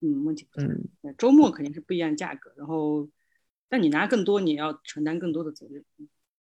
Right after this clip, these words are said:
Speaker 2: 啊，是，是，是这个道理啊。
Speaker 1: 嗯。
Speaker 2: 但是现在可能你刚刚起步的一些咖啡师经验还不是很好的，都可以拿到二十多的价格了，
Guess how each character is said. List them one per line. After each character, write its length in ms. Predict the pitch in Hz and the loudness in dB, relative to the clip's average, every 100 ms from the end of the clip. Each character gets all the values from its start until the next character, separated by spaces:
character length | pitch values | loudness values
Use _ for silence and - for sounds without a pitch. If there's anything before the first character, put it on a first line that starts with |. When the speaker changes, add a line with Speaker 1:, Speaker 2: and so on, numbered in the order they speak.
| _ _ _ | _ _ _
Speaker 2:
啊， 160 | 165 160 | -4 -4
是， 300 | - 185 147 | -2 0 0
是， 200 | - 160 | -2 -4
是 140 | 185 | -2
这 100 | 175 | -2
个 60 | 160 | 0
道 200 | 165 117 | -2 -4
理 140 | - - | -6 -12
啊。 80 | 139 _ _ _ _ | -20 _ _ _ _
Speaker 1:
嗯。 60 | |
Speaker 2:
但 160 | 269 240 | 4 6
是 140 | 233 | 6
现 220 | 202 240 214 | 6 6 6
在 200 | 220 196 | 4 4
可 140 | 170 | 0
能 220 | 156 160 | 0 0
你 300 | 170 139 120 | 0 0 -2
刚 260 | - 170 180 | -2 -2 0
刚 400 | 180 180 180 185 | 0 0 0 -2
起 280 | - - 101 | -4 -4 0
步 200 | 185 170 | 2 4
的 120 | 147 | 2
一 100 | - | 0
些 140 | - | -4
咖 180 | - 143 | -6 -8
啡 160 | - 87 | -6 -4
师 140 | 120 | -4
经 160 | 139 170 | -2 -2
验 100 | 165 | -2
还 140 | 151 | -4
不 160 | - 151 | -4 -4
是 180 | 180 | -2
很 200 | 160 120 | -2 -2
好 220 | - - - | -4 -8 -8
的， 120 | - | -8
都 160 | - 160 | -6 -2
可 140 | 151 | -2
以 20 | |
拿 180 | 151 135 | 0 -2
到 120 | 143 | -2
二 140 | 131 139 | -2 -4
十 120 | - | -4
多 140 | 85 | -6
的 80 | 76 | -6
价 180 | - 58 | -6 -12
格 160 | - | -12
了， 80 | 53 | -16